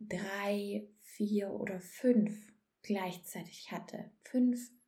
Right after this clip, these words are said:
Leute in mein Manifest Like a Queen. Ähm, drei in mein Eins zu eins gleichzeitig. Und dieser Wunsch, mehr zu betreuen, wurde immer stärker,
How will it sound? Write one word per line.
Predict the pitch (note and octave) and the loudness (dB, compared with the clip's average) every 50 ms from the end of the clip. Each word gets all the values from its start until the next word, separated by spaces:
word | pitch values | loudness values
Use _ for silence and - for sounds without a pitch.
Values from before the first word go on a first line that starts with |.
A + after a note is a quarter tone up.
| _ _ - | _ _ -6
Leute | G3+ G3+ G3 G3 F#3+ F#3+ - - G#3+ | -4 -4 -4 -6 -10 -10 -8 -8 -6
in | G#3+ G#3+ G3+ G3+ G3 F#3+ F#3 F#3 | -6 -6 -6 -8 -8 -10 -10 -8
mein | F#3+ F#3+ F#3+ F#3+ | -8 -8 -8 -8
Manifest | F#3 F#3+ F#3+ F#3+ F#3+ - - - - - | -10 -10 -10 -12 -10 -10 -10 -10 -8 -10
Like | - - - - - | -10 -10 -10 -10 -12
a | - | -12
Queen. | - - _ - - - - - - - - - - - - - _ _ _ _ - | -14 -16 _ -12 -10 -10 -10 -12 -16 -20 -20 -20 -20 -20 -20 -20 _ _ _ _ -8
Ähm, | G#3 G3+ G3 G3 G3 G#3+ G#3+ - - _ _ _ _ _ - _ _ _ _ _ _ _ _ _ _ _ _ _ _ _ _ | -8 -8 -6 -8 -8 -10 -10 -10 -14 _ _ _ _ _ -20 _ _ _ _ _ _ _ _ _ _ _ _ _ _ _ _
drei | - G3+ G#3 G#3 G#3 G#3 G#3+ A#3 A#3+ A#3 A#3+ A#3+ - - | -4 -2 0 0 0 0 0 0 0 -2 -2 -4 -2 4
in | G#3+ G#3+ G#3+ | 8 10 10
mein | G#3 G#3 G#3 G#3+ G#3 | 10 10 8 4 -2
Eins | - F#3+ F#3+ F#3+ - - | -6 -8 -10 -10 -12 -10
zu | - - - | -10 -8 -6
eins | - F3+ F3 F3 E3+ F3 - | -6 -6 -6 -6 -8 -10 -10
gleichzeitig. | - F3 E3 E3+ - - - - - - - - - _ - _ _ _ _ _ _ _ _ _ _ _ _ _ _ _ _ _ | -8 -8 -8 -8 -10 -14 -18 -18 -18 -16 -16 -20 -20 _ -20 _ _ _ _ _ _ _ _ _ _ _ _ _ _ _ _ _
Und | - A3+ G#3+ G#3+ G#3 G#3 - - - - _ _ - | 4 8 8 10 8 8 4 0 -8 -14 _ _ -6
dieser | A3 G#3+ - - - C4 C4 B3 B3+ A#3+ A#3+ A#3+ G#3+ A3 | -6 -6 -2 2 2 4 4 4 4 2 2 0 2 2
Wunsch, | B3+ C#4 C#4+ A#3+ G#3+ G#3 G#3 - - - | 4 6 6 8 6 6 4 0 -2 4
mehr | A3 G#3+ G#3 G#3 G#3+ A3+ A#3+ C4 C#4 C#4 B3+ G#3+ G#3+ G#3+ - - - _ _ _ _ _ _ _ | 8 10 12 12 12 10 8 6 4 2 2 0 0 -2 -4 -6 -12 _ _ _ _ _ _ _
zu | - - G#3+ | -6 0 0
betreuen, | G#3+ G#3 - - - A3+ A3 A3+ A3+ G#3+ G#3+ F#3+ - - - _ _ _ _ _ _ _ - | 2 0 0 -2 -4 -2 0 0 2 2 0 0 -2 -6 -10 _ _ _ _ _ _ _ 2
wurde | G#3+ A#3+ A#3+ A#3 | 4 6 6 6
immer | A3+ A#3 B3 C4+ C#4+ C4+ | 6 8 8 8 6 4
stärker, | - - - - A#3 A3+ A3+ A3+ A3+ - - F#3+ F#3 G3 G#3+ | 0 -4 -2 2 4 4 4 4 2 -2 -4 -6 -6 -8 -10